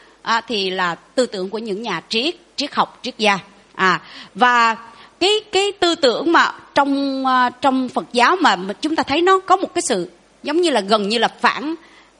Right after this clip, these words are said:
phản đối hay là phản bác lại, mình dùng cái từ phản đối hay phản bác lại đối với các cái triết gia suy đoán hay là, à, là các triết, triết gia mà sophist, tức là Đức Phật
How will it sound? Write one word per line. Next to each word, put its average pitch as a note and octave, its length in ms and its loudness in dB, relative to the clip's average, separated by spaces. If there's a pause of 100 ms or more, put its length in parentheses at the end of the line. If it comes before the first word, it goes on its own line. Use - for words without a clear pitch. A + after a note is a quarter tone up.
(120)
phản C4 340 -2
đối F4+ 320 2 (180)
hay B3 160 -4
là A3 80 0
phản A3+ 300 -2
bác E4 280 0
lại, E3 260 0 (220)
mình G3 240 -2
dùng F#3 200 0
cái C#4 80 -4
từ G3+ 180 -4
phản F#3 240 -4
đối B3 200 0
hay B3+ 80 -4
phản G#3 260 -6
bác C#4+ 220 0
lại E3 200 -2
đối C4 320 2
với F4+ 320 0 (340)
các - 180 0
cái F#4 160 -2
triết G4+ 180 -6
gia A3+ 220 2
suy C4+ 460 -2
đoán A#3+ 280 4 (100)
hay B3 140 0
là, F3+ 260 -2 (360)
à, E3+ 360 -2
là F3 120 0
các C#4+ 200 -8
triết, E4 160 -10 (160)
triết - 140 -14
gia A#3+ 140 2
mà G3+ 120 -2
sophist, B3+ 400 -6 (240)
tức F#4+ 120 -4
là G3+ 200 2 (300)
Đức - 160 -4
Phật - 180 0